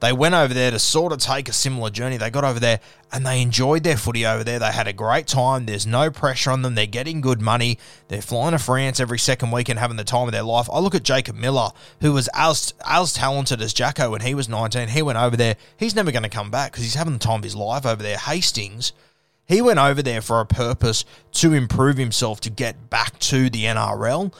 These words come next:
And I think that drive is something that people are really undervaluing with Jacko. But I agree, and mate, I spoke to him at the start of the season, um, and I sort of said to him, "Fuck, I think it'd be unreal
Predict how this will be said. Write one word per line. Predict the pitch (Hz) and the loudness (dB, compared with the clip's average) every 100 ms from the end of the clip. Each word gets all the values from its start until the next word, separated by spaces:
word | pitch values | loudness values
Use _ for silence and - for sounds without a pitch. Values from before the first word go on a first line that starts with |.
| - _ | -20 _
And | - | -10
I | 135 | -6
think | 175 220 | -6 -2
that | 220 139 | -2 0
drive | - 110 117 135 131 107 | -4 0 4 6 4 2
is | |
something | - 139 135 135 113 | 0 0 -2 -2 -2
that | 107 - | -2 -4
people | 127 147 135 | -4 -2 -4
are | 104 | -4
really | 107 131 143 120 | -2 0 0 0
undervaluing | 123 107 98 104 113 107 101 | -2 -2 -2 -2 -2 -2 -6
with | 104 - | -6 -2
Jacko. | 117 120 123 127 | -2 0 2 2
But | 139 | 4
I | 190 190 | 4 4
agree, | 135 139 | 2 4
and | 135 | 4
mate, | 151 127 | 2 2
I | 175 | 0
spoke | - 262 | 2 0
to | 247 | 2
him | 165 | -2
at | |
the | 107 | -2
start | - 120 113 | 0 2 0
of | |
the | 98 | -2
season, | - 113 123 113 90 - - _ - | -4 -2 -2 -4 -8 -16 -20 _ -4
um, | 110 113 113 113 113 110 | 0 2 2 0 -4 -6
and | 117 123 | -2 2
I | 147 | 2
sort | 156 120 | 2 -2
of | 95 | -2
said | 117 107 | -4 -4
to | 110 | -4
him, | 110 107 | -4 -4
"Fuck, | 120 120 120 | -4 -2 -2
I | |
think | 127 127 | -2 -2
it'd | 107 | -2
be | 107 | -4
unreal | 107 110 104 104 113 120 92 113 | -2 -2 -4 -4 -2 -2 -4 -6